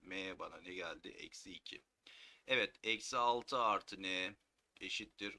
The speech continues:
on iki eksi m oldu. M'nin eksi iki olduğunu biliyorum. Eksi altı artı n eşittir on dört. N eşittir bana yirmi geldi. M artı n toplamını soruyor.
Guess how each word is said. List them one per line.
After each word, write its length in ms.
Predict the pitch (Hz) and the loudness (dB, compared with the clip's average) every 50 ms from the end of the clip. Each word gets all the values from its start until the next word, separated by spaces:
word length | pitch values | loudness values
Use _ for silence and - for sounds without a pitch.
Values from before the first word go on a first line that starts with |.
| _ | _
on 160 | 95 95 95 | -8 -8 -8
iki 300 | 95 98 92 - - 104 | -8 -10 -10 -8 -4 -2
eksi 300 | 98 92 85 - - 82 | -2 -2 -4 -6 -10 -12
m 340 | 76 76 82 82 85 90 95 | -12 -10 -8 -6 -6 -4 -4
oldu. 460 | 98 98 98 98 92 98 95 95 92 - | -2 -2 -4 -4 -4 -6 -6 -6 -8 -10
M'nin 460 | - 92 98 101 104 107 110 117 107 - | -8 -6 -4 -4 -4 -6 -8 -8 -10 -8
eksi 360 | 101 101 95 - - - 104 | -8 -8 -6 -6 -8 -12 -12
iki 200 | 101 - - 107 | -10 -8 -6 -6
olduğunu 340 | 98 92 90 90 87 82 80 | -6 -6 -8 -10 -12 -14 -14
biliyorum. 460 | 78 76 76 78 78 85 90 95 107 - - - - - _ _ - | -16 -14 -14 -10 -8 -8 -8 -8 -10 -14 -18 -20 -20 -20 _ _ -6
Eksi 320 | 101 98 - - - 113 | -6 -6 -6 -6 -2 0
altı 420 | 110 104 101 101 98 98 - 117 | 2 2 2 2 0 -2 -2 0
artı 400 | 104 98 95 87 - - 85 85 | 2 2 2 0 -2 -6 -12 -8
n 180 | 90 90 95 95 | -6 -6 -4 -4
eşittir 500 | 92 80 87 - - 82 - _ - 78 | -4 -4 -4 -4 -4 -4 -8 _ -16 -14
on 380 | 95 - 90 95 95 98 95 92 | -12 -10 -10 -8 -8 -8 -6 -4
dört. 400 | 95 95 95 90 - - - - _ | -4 -4 -4 -6 -8 -14 -18 -18 _
N 320 | - 90 95 98 101 98 92 | -14 -8 -6 -4 -4 -4 -4
eşittir 500 | 80 82 - - - _ - 80 - 76 | -4 -4 -6 -6 -6 _ -10 -14 -10 -8
bana 240 | 78 82 85 95 | -8 -8 -6 -8
yirmi 440 | 92 92 90 87 87 87 85 90 90 | -8 -10 -10 -10 -10 -10 -10 -10 -10
geldi. 540 | 80 73 67 67 67 64 - 85 95 107 - _ - - - - _ _ | -8 -8 -8 -8 -10 -10 -8 -8 -8 -8 -8 _ -18 -20 -20 -20 _ _
M 360 | 90 95 101 107 117 120 117 | -6 -2 0 0 2 2 2
artı 440 | 95 95 104 95 95 - - 85 85 | 2 4 4 4 2 0 -4 -12 -8
n 240 | 85 90 95 98 - | -6 -4 -4 -4 -4
toplamını 560 | - 104 98 - _ - 104 101 104 104 95 | -4 -6 -6 -6 _ -6 -6 -6 -6 -8 -10
soruyor. 480 | - - 98 98 98 98 101 98 104 | -10 -8 -6 -4 -4 -2 -2 -2 -4